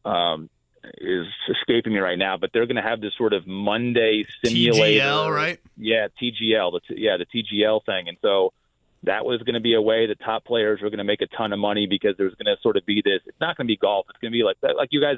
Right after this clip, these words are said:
Speaker 1: outing you have coming up. I mean, it's gonna be sort of simulator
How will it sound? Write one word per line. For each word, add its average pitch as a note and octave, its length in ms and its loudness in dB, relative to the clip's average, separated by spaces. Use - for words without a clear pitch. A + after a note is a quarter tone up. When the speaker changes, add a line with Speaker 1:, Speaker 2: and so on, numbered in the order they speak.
Speaker 1:
outing A2+ 280 -4
you F#2+ 80 -8
have F2 180 -8
coming F#2 280 -14
up. - 100 -18
I - 40 -14
mean, G2+ 140 -10
it's - 100 -10
gonna A2+ 180 0
be G#2 320 2
sort B2+ 140 2
of A2 80 0
simulator A#2 1080 2